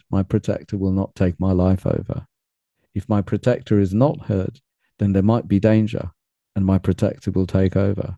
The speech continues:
So we need to be on side working as a team. If I have a free-spirited child inside of me, then the magic can really happen, because then I can literally listen to spirit, or I can listen to coincidence,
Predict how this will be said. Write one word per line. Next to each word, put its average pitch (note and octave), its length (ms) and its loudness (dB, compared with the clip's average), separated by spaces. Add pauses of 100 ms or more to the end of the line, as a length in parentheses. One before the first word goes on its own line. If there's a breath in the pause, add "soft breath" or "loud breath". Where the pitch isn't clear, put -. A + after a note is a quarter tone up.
So - 140 -2
we G2+ 140 2
need C3+ 180 4
to A2+ 80 -4
be A2 120 2
on G2 180 2
side F2+ 300 0
working F2+ 320 -2
as E2+ 140 -6
a - 60 -12
team. F#2+ 320 -6 (920 loud breath)
If A#2 180 -2 (120)
I A2 160 4
have F#2+ 400 2 (100)
a G2 80 0
free-spirited F#2 880 0
child F2+ 360 -4
inside F2 440 -2
of E2+ 160 -8
me, - 260 -8 (560)
then G2 220 2
the E2+ 100 -2
magic E2+ 420 -2
can E2 180 -2
really E2 240 4
happen, D#2+ 460 -4 (440)
because F#2+ 320 -4
then G#2 200 0
I F#2+ 140 0
can F#2 400 0
literally F2 680 -2 (260)
listen F2 640 -4 (160)
to - 100 -14
spirit, - 460 -6 (680)
or G2 120 2
I F#2 120 2
can F#2+ 300 0
listen F#2 420 0
to F#2+ 180 -2
coincidence, F#2 920 -2